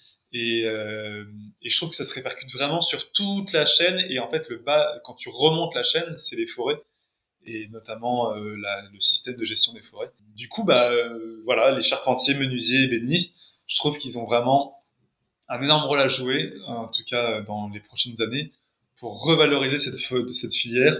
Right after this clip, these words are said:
pour accepter de travailler beaucoup plus de massif, et pour du coup dicter un petit peu leur code à la filière, pour dire, « Ok, nous on veut du bois qualitatif, on veut du, on veut des feuillus français, et, euh, et du coup, ben, euh,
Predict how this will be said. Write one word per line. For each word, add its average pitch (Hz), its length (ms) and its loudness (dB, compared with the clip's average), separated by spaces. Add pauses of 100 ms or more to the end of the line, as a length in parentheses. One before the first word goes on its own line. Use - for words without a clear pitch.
(120)
pour 117 320 0
accepter 135 380 2
de - 40 -10
travailler 120 320 0
beaucoup 127 220 -6
plus 135 180 -4
de 127 60 -2
massif, - 460 2 (600)
et 120 220 2
pour 120 220 0
du 117 100 0
coup 147 160 -2
dicter 156 420 2
un 160 140 2
petit - 180 -4
peu 160 140 -6
leur - 240 0
code 160 400 -2 (340)
à 156 120 4
la 156 120 6
filière, 147 680 2
pour 127 140 -6
dire, « 147 280 2
Ok, 170 180 4
nous 147 220 4
on 151 120 0
veut 143 60 -2
du 139 80 -2
bois 147 180 -2
qualitatif, 147 680 -2 (280)
on 139 100 0
veut 135 140 4
du, 127 560 -2
on 127 60 -8
veut 123 160 -14
des 113 100 -20
feuillus 151 380 0
français, 147 560 2 (560)
et, 123 320 2
euh, 113 600 2
et 117 80 -6
du - 140 -6
coup, - 160 -14
ben, 117 400 2
euh, 107 300 -8